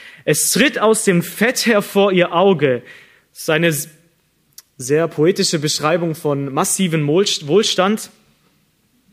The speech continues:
massigem Wohlstand. "Sie wallen über in de-, über in den Einbildungen des Herzens. Sie höhnen und reden in Bosheit von Bedrückung. Von oben herab reden sie.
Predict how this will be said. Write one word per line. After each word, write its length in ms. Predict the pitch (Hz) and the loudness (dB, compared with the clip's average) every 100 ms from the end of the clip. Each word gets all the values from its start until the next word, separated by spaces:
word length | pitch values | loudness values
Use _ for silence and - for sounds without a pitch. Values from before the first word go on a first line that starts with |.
| _ _ - - _ | _ _ -20 -20 _
massigem 560 | 139 151 - 165 156 147 | -4 -2 0 0 0 0
Wohlstand. 540 | 160 - 170 165 - - _ - - - - - - - _ - - | -2 0 0 -2 -4 -18 _ -20 -20 -18 -20 -20 -20 -20 _ -20 -8
"Sie 240 | 147 160 | -2 2
wallen 320 | 165 240 262 | 4 4 4
über 300 | 220 220 202 | 4 4 4
in 100 | 196 | 4
de-, 140 | 180 180 | 2 2
über 400 | 220 233 202 220 | 4 4 6 4
in 120 | 196 | 4
den 140 | 175 175 | 2 2
Einbildungen 640 | 180 226 175 180 180 190 | 0 0 2 2 4 2
des 220 | 170 - | 2 0
Herzens. 680 | 185 202 226 - 143 123 - | 2 2 0 -4 -6 -6 -6
Sie 320 | 151 143 190 | -4 2 4
höhnen 360 | 180 277 262 226 | 6 6 4 4
und 120 | 196 | 4
reden 320 | 170 220 226 | 4 2 4
in 140 | 214 156 | 4 4
Bosheit 420 | 196 262 - 190 | 2 2 2 0
von 200 | - 180 | 2 0
Bedrückung. 520 | 165 175 208 - 139 | 0 0 -2 0 -4
Von 220 | 123 151 | -2 -4
oben 320 | 156 190 233 214 | 2 2 4 2
herab 360 | 190 202 202 | 2 0 0
reden 280 | 185 196 165 | 0 2 0
sie. 300 | 131 123 113 | -4 -6 -8